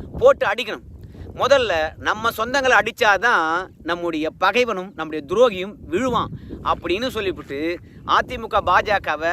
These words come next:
விமர்சிக்காம ஒதுக்கி வைத்துவிட்டு, தி மு க கூட்டணி கட்சிகளையும் அடிச்சு நொறுக்க போறேன். அதை தாண்டி விஜய், விஜய்க்காக ரசிகர் பட்டாளங்க இருப்பார், அதுங்க தலைவனை திரையில தேடுறாங்க, அவங்கள அத்தனை பேரையும் ஒழிக்க போறேன், தேர்தல்ல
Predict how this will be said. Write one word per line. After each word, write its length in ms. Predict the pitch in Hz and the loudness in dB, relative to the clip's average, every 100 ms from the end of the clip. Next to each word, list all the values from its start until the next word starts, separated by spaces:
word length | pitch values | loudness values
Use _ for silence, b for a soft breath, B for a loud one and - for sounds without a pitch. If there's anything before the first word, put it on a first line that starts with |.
| 185 | -2
விமர்சிக்காம 600 | 175 240 220 202 196 185 | -6 -10 -10 -6 -4 -4
ஒதுக்கி 300 | 185 214 190 | -6 -8 -10
வைத்துவிட்டு, 540 | 165 160 135 127 156 175 175 170 B B B | -10 -10 -16 -10 -6 -4 -4 -8 B B B
தி 120 | 202 262 | -10 -6
மு 160 | 262 254 | -4 2
க 160 | 233 208 | 4 2
கூட்டணி 360 | 240 277 262 247 | 0 -2 -2 -2
கட்சிகளையும் 560 | 233 233 240 233 269 - | -4 -4 -4 -2 -4 0
அடிச்சு 320 | 175 202 233 | -2 -2 -4
நொறுக்க 320 | 214 262 277 | 0 2 2
போறேன். 380 | 233 285 262 156 - - B B - | 6 6 4 0 -14 -16 B B -2
அதை 220 | 165 202 | -2 0
தாண்டி 380 | 220 254 208 180 | 2 2 4 -2
விஜய், 380 | 170 196 254 285 254 - - | 0 -2 0 0 -4 -12 -10
விஜய்க்காக 640 | - 185 262 262 262 262 254 196 190 | -2 0 0 0 4 4 4 0 2
ரசிகர் 400 | 196 233 294 247 | 2 2 0 0
பட்டாளங்க 340 | 254 240 214 | 0 0 0
இருப்பார், 240 | 196 165 - B B B | -2 -4 -4 B B B
அதுங்க 340 | 160 190 240 208 180 214 185 - | 0 0 0 -2 0 2 0 0
தலைவனை 380 | 190 269 254 233 | 2 4 2 0
திரையில 360 | 220 285 269 | 0 2 2
தேடுறாங்க, 420 | - 220 214 170 123 B B B | 0 0 2 0 -6 B B B
அவங்கள 320 | 139 190 220 214 | 0 2 2 2
அத்தனை 340 | 202 - 285 | 2 0 -2
பேரையும் 420 | 240 240 196 214 185 | 0 0 0 0 0
ஒழிக்க 280 | 277 - 254 | 0 2 2
போறேன், 380 | 202 190 180 - - B B B | 2 2 0 -4 -16 B B B
தேர்தல்ல 420 | 196 269 277 240 | 2 4 4 2